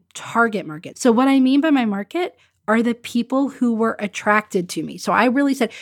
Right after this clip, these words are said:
"Who is already attracted to me? Who is already seeking me out?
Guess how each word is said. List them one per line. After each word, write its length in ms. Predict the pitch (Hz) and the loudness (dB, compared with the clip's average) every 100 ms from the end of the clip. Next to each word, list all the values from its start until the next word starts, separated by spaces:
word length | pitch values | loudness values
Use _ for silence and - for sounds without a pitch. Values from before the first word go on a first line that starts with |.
| - | -20
"Who 220 | - 320 359 | 0 4 4
is 140 | 370 | 4
already 480 | - 240 233 233 233 | 4 4 4 2 2
attracted 460 | 226 - 269 240 185 | -2 -4 -6 -6 -6
to 80 | 180 | -6
me? 140 | 185 | -6
Who 160 | - 240 | -4 -6
is 100 | - - | -6 -4
already 440 | 220 233 262 277 | 0 2 2 2
seeking 440 | 277 - 208 233 226 | 0 -4 -4 0 0
me 160 | 220 | 0
out? 240 | 233 226 | 2 0